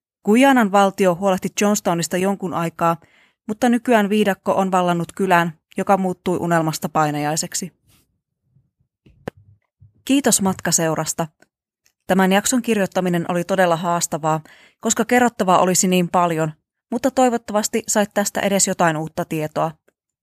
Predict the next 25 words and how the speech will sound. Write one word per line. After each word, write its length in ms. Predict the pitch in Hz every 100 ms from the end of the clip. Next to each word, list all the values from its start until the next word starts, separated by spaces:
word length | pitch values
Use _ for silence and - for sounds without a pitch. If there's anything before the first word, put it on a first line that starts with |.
| _ _ _ _
Kansantemppelin 760 | 180 202 269 247 220 - 190 190
syventyminen 640 | 220 233 214 185 175 170
ei 140 | 185 180
ole 140 | 185
antanut 320 | 202 208 190
minulle 260 | 190 190 180
sympatiaa 600 | - 254 254 208 180 170 -
Jim 140 | 170 165
Jonesia 400 | 190 185 - 160
kohtaan, 500 | 165 165 - 165 160 _ _ _ _
mutta 200 | 233 -
ymmärrän 400 | - 294 277 233
nyt 140 | 208 208
ehkä 240 | 214 -
hieman 300 | 202 233 190
paremmin, 580 | 185 202 185 160 165 156 _ _ -
miten 200 | - 269
monimutkaisesta 720 | 226 208 175 - 175 165 156
ihmisestä 520 | - 180 160 160 156 147
oli 160 | 156
kyse. 380 | 151 160 147 156 _ _ _ _ _ _ _ -
Hän 180 | 180 180
kasvoi 360 | 214 - 233
ristiriitaisessa 800 | 233 220 233 214 196 190 190 208
ilmapiirissä, 840 | 247 247 190 185 175 170 - 170